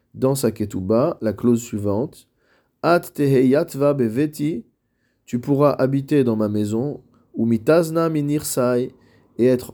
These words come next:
entretenu, être nourri sur la base de mes biens,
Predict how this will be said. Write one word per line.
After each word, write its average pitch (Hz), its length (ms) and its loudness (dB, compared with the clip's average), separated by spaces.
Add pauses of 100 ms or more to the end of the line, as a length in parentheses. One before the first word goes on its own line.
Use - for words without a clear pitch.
entretenu, 120 720 -2
être 110 260 -2
nourri 120 460 0 (420)
sur - 240 -2
la 117 120 6
base 120 320 2
de 110 60 -6
mes 104 120 -4
biens, 110 380 -2